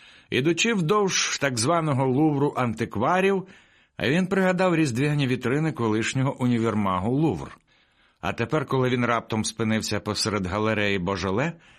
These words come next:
ніби це була мета його прогулянки,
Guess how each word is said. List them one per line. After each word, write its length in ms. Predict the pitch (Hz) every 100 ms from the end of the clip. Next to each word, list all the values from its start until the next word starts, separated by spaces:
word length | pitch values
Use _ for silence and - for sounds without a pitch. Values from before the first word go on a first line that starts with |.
| - - -
ніби 220 | 180 156 143
це 140 | 131
була 400 | 113 123 110 101
мета 360 | 131 131 92 92
його 340 | 90 95 87
прогулянки, 720 | - 131 104 76 69 67 71